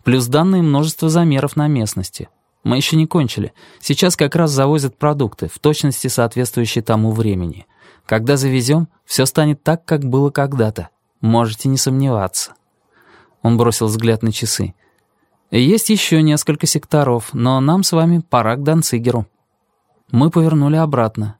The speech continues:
Я впереди, Рюб сзади. «А наш нью-йоркский объект и дублировать не надо. Мы с вами отправимся туда после обеда. Вы, наверное, проголодались? Недоумеваете?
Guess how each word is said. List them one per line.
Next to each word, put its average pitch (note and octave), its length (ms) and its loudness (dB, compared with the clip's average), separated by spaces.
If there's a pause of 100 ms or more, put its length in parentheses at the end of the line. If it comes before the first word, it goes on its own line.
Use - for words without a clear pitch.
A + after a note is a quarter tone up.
Я A#2+ 160 2
впереди, A#2+ 600 -2 (180)
Рюб C3 300 0
сзади. G#2+ 480 -2 (1000)
«А C3 140 2
наш E3+ 320 2
нью-йоркский C#3 640 2
объект C3 540 -2
и G#3 160 2
дублировать C#3 680 0
не A2+ 140 -2
надо. G2+ 320 -4 (200)
Мы E3+ 200 2
с - 100 -4
вами F3+ 240 2
отправимся E3 500 0
туда D#3 260 0
после D#3 360 0
обеда. C3 440 0 (380)
Вы, C#3 280 2
наверное, D#3 400 2
проголодались? D#3+ 840 0 (360)
Недоумеваете? C#3+ 960 2